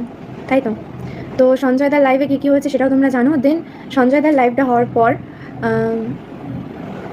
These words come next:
বাকি যারা আছে সমাজসেবী বা আরও যে কী বলে সম্বোধন করবো বুঝতে পারছি না, আরও যারা রয়েছে,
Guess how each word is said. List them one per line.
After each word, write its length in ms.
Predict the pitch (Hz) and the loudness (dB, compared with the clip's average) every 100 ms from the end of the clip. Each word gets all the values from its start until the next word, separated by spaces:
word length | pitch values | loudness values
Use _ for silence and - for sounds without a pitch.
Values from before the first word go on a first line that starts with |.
| - - - - - - - | -12 -12 -10 -12 -10 -10 0
বাকি 280 | 247 240 262 | 2 2 0
যারা 200 | 247 233 | 0 2
আছে 260 | 220 247 370 - - | 0 0 -4 -8 -12
সমাজসেবী 720 | - 233 233 247 - 220 233 339 - - - - | -4 0 0 0 0 0 0 -2 -6 -16 -8 -2
বা 140 | 233 226 226 | 2 2 0
আরও 220 | 208 226 254 | 2 2 4
যে 180 | 269 233 - - - - - - - - - - - - - - - - - - | 2 0 -8 -20 -18 -14 -12 -12 -14 -14 -14 -12 -12 -12 -12 -10 -10 -10 -10 -2
কী 100 | 269 | 4
বলে 180 | 254 269 | 4 4
সম্বোধন 380 | 254 226 247 254 | 2 0 2 4
করবো 140 | 254 | 2
বুঝতে 240 | 233 233 | 2 0
পারছি 220 | 240 220 233 | 0 2 2
না, 140 | 269 | 4
আরও 140 | 247 | 4
যারা 180 | 285 269 | 4 2
রয়েছে, 320 | 247 226 240 | 2 2 -2